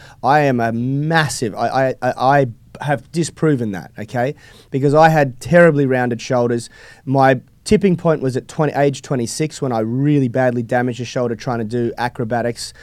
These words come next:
that my shoulders just weren't capable of doing because of my posture. And, um, that was the point when I started to try and fix it.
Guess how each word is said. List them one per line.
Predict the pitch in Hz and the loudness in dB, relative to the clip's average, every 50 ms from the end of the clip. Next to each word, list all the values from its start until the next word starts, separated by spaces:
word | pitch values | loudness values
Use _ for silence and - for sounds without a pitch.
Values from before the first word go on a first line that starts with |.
| - - - | -20 -18 -6
that | - 131 123 - | -4 -4 -4 -2
my | 127 120 | -4 -6
shoulders | 120 - 151 135 127 127 120 | -4 -2 0 0 0 0 -2
just | 107 120 104 107 | -4 -8 -10 -8
weren't | 117 123 135 135 131 127 - - _ _ _ _ - | -6 -4 -4 -2 -2 -4 -6 -10 _ _ _ _ -8
capable | - 143 139 123 127 131 127 117 | -4 -2 -2 0 -2 -2 -4 -4
of | 110 | -4
doing | 110 131 127 123 117 | -2 -2 -2 -2 -4
because | 110 - - 180 160 | -6 -2 -2 0 2
of | 160 135 | 2 0
my | 123 110 | -2 -4
posture. | 107 - 113 110 101 - 113 110 127 143 - - - - - - - | -4 -4 -6 -6 -4 -4 -4 -4 -4 -6 -10 -18 -20 -20 -20 -20 -8
And, | - 127 139 143 143 147 147 147 143 135 139 | -4 0 0 2 2 2 2 2 0 2 2
um, | 147 147 147 147 143 143 139 135 - | 4 4 4 4 2 -2 -4 -6 -2
that | 131 156 175 180 | 2 2 4 4
was | 175 143 135 | 2 0 0
the | 143 | -2
point | - - 156 147 120 | -2 -4 -4 -2 -2
when | 131 127 | -2 -2
I | 123 123 | -2 -4
started | 120 - - - 147 147 143 143 139 117 95 - | -4 -6 -2 2 4 4 4 4 2 0 -4 -6
to | - - | -12 -12
try | 110 - - 131 | -10 -6 -4 -4
and | 113 107 | -4 -4
fix | 104 - 147 131 - - | -4 -6 -6 -6 -6 -8
it. | 92 - | -10 -10